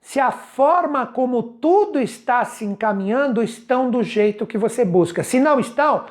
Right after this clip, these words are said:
chegou o momento de você reciclar. Chegou o momento de você procurar novos caminhos. Chegou o momento de você ajeitar isso de vez.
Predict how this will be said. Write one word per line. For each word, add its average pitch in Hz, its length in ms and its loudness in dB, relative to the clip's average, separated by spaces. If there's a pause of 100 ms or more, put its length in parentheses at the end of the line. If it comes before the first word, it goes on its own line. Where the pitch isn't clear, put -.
chegou 220 380 0
o - 20 0
momento 202 400 -2
de 185 60 -6
você 202 280 -4
reciclar. 175 600 -2 (240)
Chegou 202 420 2
o 269 60 4
momento 233 360 0
de 185 60 -8
você 196 300 -4
procurar 226 640 0
novos 185 320 -2
caminhos. 147 540 -8 (200)
Chegou 269 480 2
o 320 40 4
momento 262 420 0
de 196 80 -2
você 240 320 -2
ajeitar 285 720 0
isso 226 180 -6
de 190 140 -4
vez. 160 320 -6